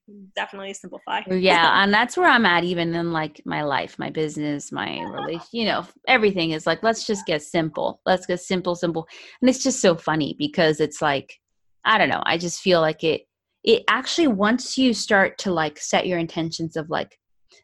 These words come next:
Speaker 2: this is what's gonna help me in this season. I think sometimes there's scarcity mindset of, like,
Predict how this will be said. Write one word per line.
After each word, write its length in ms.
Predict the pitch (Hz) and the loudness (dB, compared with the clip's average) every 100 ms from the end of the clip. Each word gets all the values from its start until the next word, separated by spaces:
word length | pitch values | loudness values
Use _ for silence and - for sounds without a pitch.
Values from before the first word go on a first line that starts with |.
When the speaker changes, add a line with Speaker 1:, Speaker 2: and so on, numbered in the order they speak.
| - | -2
Speaker 2:
this 140 | 220 | 0
is 140 | 226 196 | 0 -2
what's 160 | 190 | -2
gonna 180 | - 170 | 0 -2
help 220 | 165 175 | 0 0
me 140 | 185 170 | 0 -2
in 160 | 165 160 | -2 -2
this 200 | 156 - | -4 -8
season. 380 | - 175 165 151 | -6 -4 -2 -4
I 80 | |
think 200 | 151 190 | -4 -6
sometimes 420 | 185 175 165 160 151 | -4 -6 -4 -6 -6
there's 200 | 147 - | -8 -6
scarcity 480 | 170 156 - 196 | -4 -4 -2 -2
mindset 440 | 240 247 254 247 185 | -2 -2 -2 -2 -2
of, 60 | 156 | -2
like, 280 | 151 147 | -4 -6